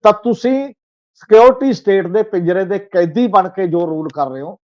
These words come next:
ਇਹ ਤੋਂ ਬਾਹਰ ਤੁਹਾਡੇ ਕੋਲ ਨਹੀਂ ਹੈ ਉਹ ਬਿੱਲ, ਪੋਲੀਟੀਕਲ ਬਿੱਲ ਜਿਹੜੀ ਹੈ ਜੇ, ਅਹ, ਤਾਕਤ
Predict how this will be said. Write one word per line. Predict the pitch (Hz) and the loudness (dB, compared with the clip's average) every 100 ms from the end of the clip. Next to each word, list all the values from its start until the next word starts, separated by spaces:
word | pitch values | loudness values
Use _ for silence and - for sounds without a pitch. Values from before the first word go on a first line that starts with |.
| _ _ - | _ _ 0
ਇਹ | 170 | 2
ਤੋਂ | 175 | 2
ਬਾਹਰ | 165 190 226 | 4 6 6
ਤੁਹਾਡੇ | 214 220 180 175 | 4 -2 -2 -2
ਕੋਲ | 196 180 156 | -4 -6 -6
ਨਹੀਂ | 180 262 247 | -4 -2 -2
ਹੈ | |
ਉਹ | 226 214 | -2 -2
ਬਿੱਲ, | 175 175 170 | -2 -2 -4
ਪੋਲੀਟੀਕਲ | 170 180 190 196 170 | -6 -6 -4 -4 -4
ਬਿੱਲ | 156 147 | -4 -6
ਜਿਹੜੀ | 147 170 170 | -6 -4 -4
ਹੈ | 160 | -6
ਜੇ, | 143 135 | -10 -18
ਅਹ, | _ _ - 165 160 151 | _ _ -4 0 0 -2
ਤਾਕਤ | 143 175 175 185 180 | 0 0 0 -4 -4